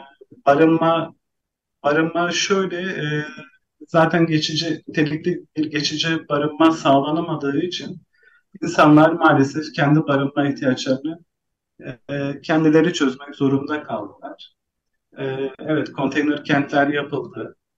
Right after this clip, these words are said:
Ama o konteyner kentlerin sayısı da, e, belirli bir düzeydeydi.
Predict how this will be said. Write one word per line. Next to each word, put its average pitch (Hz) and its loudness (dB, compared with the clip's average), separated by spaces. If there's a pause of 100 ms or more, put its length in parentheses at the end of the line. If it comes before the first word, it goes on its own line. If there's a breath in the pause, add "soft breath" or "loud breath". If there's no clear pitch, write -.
(180)
Ama 127 -4
o - -14
konteyner 147 2
kentlerin 143 0
sayısı 139 -2
da, 135 0
e, 135 -4 (1400)
belirli 143 4
bir 127 4
düzeydeydi. 113 -4